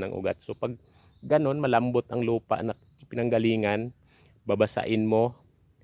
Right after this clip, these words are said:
At kung kaya mong kuhain lang yung ano, yung lupa lang na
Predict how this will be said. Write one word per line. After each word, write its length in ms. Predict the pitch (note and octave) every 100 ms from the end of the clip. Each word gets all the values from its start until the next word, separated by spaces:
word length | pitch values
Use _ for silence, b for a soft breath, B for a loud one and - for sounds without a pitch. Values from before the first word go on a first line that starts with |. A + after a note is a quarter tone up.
| - - B B B B -
At 160 | A2 - -
kung 160 | C#3+ C#3 C#3+ C#3 C3+ C3 B2+ - - C3+
kaya 300 | C#3 D3 D3
mong 280 | D3 C#3 -
kuhain 560 | C#3 C3+ C#3 C#3 C#3
lang 180 | C3+ C3
yung 400 | C3 C3 B2+ B2
ano, 380 | A2+ A#2+ A#2 C3+ - - B B B - -
yung 160 | C#3+
lupa 400 | D3 C#3+ - B2
lang 320 | A#2+ A#2+ B2 C3
na 140 | A#2+